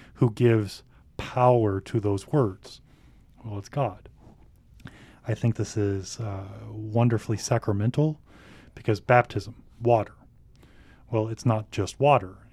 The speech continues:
It's water connected to God's promise, God's words. Holy Communion, bread, wine,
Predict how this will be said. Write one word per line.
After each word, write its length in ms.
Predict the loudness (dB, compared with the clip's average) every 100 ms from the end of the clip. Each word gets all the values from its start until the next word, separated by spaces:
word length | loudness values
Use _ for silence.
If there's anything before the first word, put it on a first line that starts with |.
| -10
It's 200 | -8 -4
water 300 | -2 0 -2
connected 480 | -4 -6 -6 -8 -8
to 300 | -6 -4 -6 _ -20 -6
God's 360 | -6 -4 -8
promise, 520 | -14 0 2 2 -4
God's 420 | -10 -8 -8 -10 -4
words. 440 | -2 -2 -4 -18 -20 -20 -20 -20 -20 -20 -20
Holy 440 | -20 -20 0 2 2
Communion, 460 | 0 2 2 -2 -14 -20 -20 -20 -20 0
bread, 360 | 2 2 0 -8 -6
wine, 460 | -4 -4 -6 -18